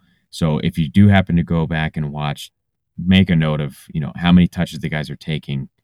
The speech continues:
um, in the first half versus the second half. One of the things that I noticed in the first half too, especially at the beginning, is I think we tried to play out of it,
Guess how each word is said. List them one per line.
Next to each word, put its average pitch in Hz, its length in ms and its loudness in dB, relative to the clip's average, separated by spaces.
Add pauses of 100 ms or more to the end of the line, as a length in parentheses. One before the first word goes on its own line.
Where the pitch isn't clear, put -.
(720)
um, 67 420 -12 (600)
in 85 100 0
the 78 80 -2
first 90 320 0
half 73 220 -4
versus 73 420 -8
the 71 100 -12
second 71 360 -10
half. 69 340 -12 (560)
One 101 160 4
of 113 60 8
the 107 80 4
things 95 240 2
that 87 100 0
I - 20 0
noticed 85 300 -2
in 85 60 -2
the 82 40 -2
first 82 280 -6
half 78 180 -8
too, 82 220 -2
especially 95 360 -2
at 78 60 -2
the 73 80 -6
beginning, 80 300 -2
is 78 100 -4
I 82 60 -2
think 98 160 -2
we 92 80 2
tried 90 240 0
to 71 60 -6
play 80 280 -4
out 76 180 -4
of 76 100 -6
it, 73 160 -4